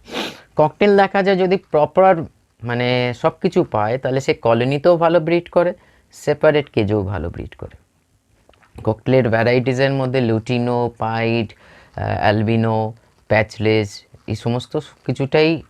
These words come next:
আলাদা আলাদা একটা মিউটেশন সাবজেক্টে চলে যাচ্ছে। এর সঙ্গে এর জোড়া দিলে এইটা আসবে, সেটা নয় ডিপিক্যাল, মানে আমি একটা totally আলাদা ডেডিকেটেড ভিডিও বানাবো যে কার সঙ্গে কার দিলে কি আসতে পারে।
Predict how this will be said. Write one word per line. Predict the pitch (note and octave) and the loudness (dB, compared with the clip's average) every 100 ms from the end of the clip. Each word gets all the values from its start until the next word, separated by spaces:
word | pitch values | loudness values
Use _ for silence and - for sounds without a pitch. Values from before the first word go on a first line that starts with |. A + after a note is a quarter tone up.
| _ | _
আলাদা | G#2+ A2 A2 | -4 0 2
আলাদা | A#2 A#2 | 2 0
একটা | B2 A2+ | 0 0
মিউটেশন | A#2+ A#2+ C3+ C#3 | -2 -2 -4 -4
সাবজেক্টে | C3 A2+ G#2 A2 G#2 | -2 -2 -2 -6 -8
চলে | - F#2+ F#2 | -6 -6 -4
যাচ্ছে। | F#2+ F#2+ - | -6 -6 -4
এর | B2 | -4
সঙ্গে | - A#2+ A#2 A2+ | -4 -4 -2 0
এর | G#2+ | -2
জোড়া | G#2+ G#2+ A2 | -2 -2 -2
দিলে | G#2 G#2 | -2 -4
এইটা | G2+ A2+ | -4 -2
আসবে, | G#2 F#2 B2 | -2 -4 -10
সেটা | E3 C3+ D#3 | -8 -4 -2
নয় | D#3 D#3+ - A#2 | -2 -2 -4 -6
ডিপিক্যাল, | A#2 D3 C#3+ C#3+ | -4 -4 -2 -2
মানে | C#3+ C#3+ - - - | 0 -4 -8 -20 -12
আমি | C3+ C#3 | -2 -2
একটা | C#3 D#3+ - - | 0 0 -2 -2
totally | B2+ - D#3+ E3 D#3 | -4 2 2 4 4
আলাদা | C#3 C#3+ | 2 2
ডেডিকেটেড | B2 A2+ G#2+ A2+ G#2 G2 | 2 0 -2 -4 -4 -2
ভিডিও | G2 G2 F#2 | -4 -4 -6
বানাবো | F2+ C#2 - - _ | -8 -12 -14 -20 _
যে | B2+ | -6
কার | C3 C3+ | 0 0
সঙ্গে | C3+ D#3 D3+ | 0 -4 -4
কার | D3 C3+ C3+ B2+ | -2 0 0 0
দিলে | C#3 D#3 | -2 -2
কি | - B2+ | -2 0
আসতে | G#2+ G2 - A2 | 2 0 -4 -6
পারে। | F#2+ F#2 - | -6 -12 -16